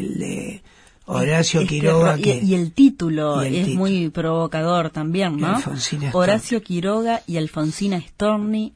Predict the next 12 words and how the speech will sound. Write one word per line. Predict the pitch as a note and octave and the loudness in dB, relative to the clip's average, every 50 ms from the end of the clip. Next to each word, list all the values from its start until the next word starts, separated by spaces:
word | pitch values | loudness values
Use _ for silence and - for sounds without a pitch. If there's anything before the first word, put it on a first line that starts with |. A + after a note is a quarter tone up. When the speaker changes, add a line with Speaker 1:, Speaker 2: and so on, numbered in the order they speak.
| _ _ | _ _
Speaker 2:
Amor, | - F3 F3+ D#3+ E3+ G3+ A3+ B3 C4 C4+ C#4+ - _ _ - | -6 -4 -2 -2 0 0 2 0 0 -2 -4 -8 _ _ -8
Locura | F3+ E3+ D#3+ D#3 D#3 - - G#3 A3 A3 A3+ A3 A3+ A#3 A#3+ - - _ | -6 -4 -4 -4 -6 -4 -2 0 2 2 2 2 0 -2 -4 -8 -12 _
y | - F#3 E3 | -4 -2 -2
Speaker 1:
Y | D#3+ | 0
Speaker 2:
Muerte. | E3 E3+ D#3 D#3 D3 B2 A#2 - - D3 | 0 0 0 0 0 -2 -6 -10 -16 -18
Speaker 1:
Muerte. | D3 - _ _ _ _ _ _ | -18 -20 _ _ _ _ _ _
Speaker 2:
Que | - - E3+ D#3 | -8 -8 -8 -8
fue | - - - F#3 G3+ G#3 G3 F3 | -8 -8 -6 -4 -4 -2 -4 -4
así, | D3 C#3+ - - - F#3 F#3+ G3 F3+ D#3+ D3 | -6 -8 -10 -8 -6 -4 -4 -4 -4 -2 -2
más | C#3 D3 E3+ F#3+ F#3 - | -2 -2 -4 -4 -6 -8
allá | D#3 - - E3 D#3 | -12 -10 -10 -10 -10
que, | - E3+ C#3+ C3 E3 | -8 -8 -8 -8 -10